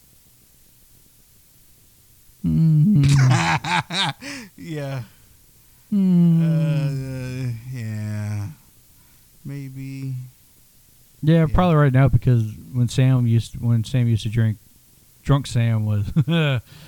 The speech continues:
Speaker 1: boy was fucking hilarious.
Speaker 2: Drunk Sam was something else, boy. Drunk Sam. Mm.
Speaker 1: But how we're gonna do this today?
Speaker 2: <laughs>
Speaker 1: We're gonna, we're gonna, um, read off some jo-, uh, some bad dad jokes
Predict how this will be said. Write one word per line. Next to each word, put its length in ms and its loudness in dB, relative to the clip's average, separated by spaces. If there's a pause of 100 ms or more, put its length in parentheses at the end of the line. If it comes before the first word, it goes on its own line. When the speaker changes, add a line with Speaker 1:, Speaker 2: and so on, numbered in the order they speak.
(1200)
Speaker 1:
boy 240 2
was 140 -4
fucking 280 -2
hilarious. 640 0
Speaker 2:
Drunk 160 -20
Sam 280 -12
was 80 -18
something 320 -14
else, 220 -14
boy. 120 -20 (920)
Drunk 240 -12
Sam. 480 -14
Mm. 160 -8 (340)
Speaker 1:
But 280 2
how 160 6
we're 140 2
gonna 140 0
do 180 0
this 160 6
today? 280 2
Speaker 2:
<laughs> 0 -
Speaker 1:
We're 160 2
gonna, 520 6 (160)
we're 160 4
gonna, 320 6
um, 560 4 (160)
read 200 4
off 280 6
some 280 4
jo-, 160 6
uh, 400 4
some 420 2 (120)
bad 400 2
dad 300 4
jokes 480 4